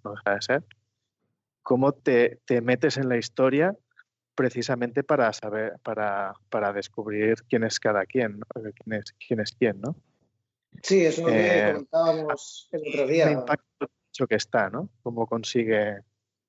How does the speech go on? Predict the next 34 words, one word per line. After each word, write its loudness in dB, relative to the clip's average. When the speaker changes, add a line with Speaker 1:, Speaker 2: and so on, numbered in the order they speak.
Speaker 1:
cómo 2
consigue 4
que, 2
que 0
tú 0
quieras 0
saber 0
qué -2
ha -2
pasado. -8
¿Eh? -10
Eh, -8
yo -8
creo 4
Speaker 2:
Con, 4
Speaker 1:
que -2
está -2
muy 0
Speaker 2:
con, -4
Speaker 1:
bien. -8
Speaker 2:
con 0
recursos 2
propios 2
de, 0
del -2
videojuego 4
te, 0
te 0
construye 0
una 2
historia 4
que, 0
que 2
realmente 6